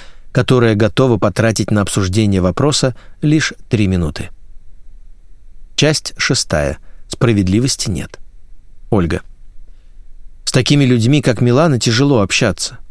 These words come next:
Вы сами точно не определились, что вы для себя хотите. Леонид Кроль. Ей дали надежду. И она этой надеждой живет, и от нее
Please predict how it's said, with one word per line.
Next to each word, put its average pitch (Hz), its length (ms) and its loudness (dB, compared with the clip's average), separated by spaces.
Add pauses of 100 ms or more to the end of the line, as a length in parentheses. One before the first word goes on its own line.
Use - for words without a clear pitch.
(440)
Вы 135 140 4
сами 156 300 4
точно 120 360 2
не 110 160 2
определились, 117 720 2 (240)
что - 260 2
вы 180 100 4
для 127 120 4
себя 123 280 2
хотите. - 520 -2 (880)
Леонид 101 340 2
Кроль. - 320 -2 (720)
Ей 104 260 4
дали 113 240 4
надежду. 135 560 0 (800)
И 127 80 4
она 113 360 4
этой 117 260 2
надеждой 95 480 2
живет, 151 440 2 (400)
и 110 60 2
от 101 120 0
нее 104 300 2